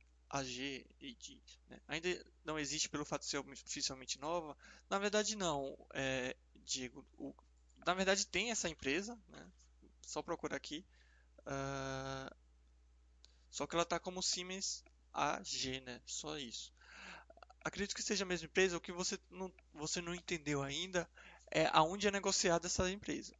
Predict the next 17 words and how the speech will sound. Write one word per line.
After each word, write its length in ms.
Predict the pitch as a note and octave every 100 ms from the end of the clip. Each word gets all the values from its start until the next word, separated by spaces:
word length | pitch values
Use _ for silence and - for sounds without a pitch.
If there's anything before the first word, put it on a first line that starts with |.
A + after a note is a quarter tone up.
| C#3
né? 180 | C3+ - - -
A 80 | -
Siemens 560 | - - F#3 F#3+ G3 -
Energy 400 | D#3+ E3 D3+ - -
A 60 | D3+
G, 240 | C3+ B2 B2+ -
como 240 | - E3+ F3 E3 D#3+
você 280 | D3 D#3+ F3
mesmo 280 | F3 G3+ G3+
colocou 400 | F3 D3+ - C#3
ali, 300 | C3+ C3 C#3 - - - -
é... 880 | C#3 C3+ C3 C3+ C3+ C3 C3 C3 - - _ _ _ _ _ - - _ _ _ _ - _ _ - _ _ _ _ _ _ _ _ - -
como 220 | - D3+ E3
você 140 | F3
mesmo 220 | E3 F3+
colocou 440 | F3 D3+ C#3+ C#3 C3
ali, 320 | C3 E3+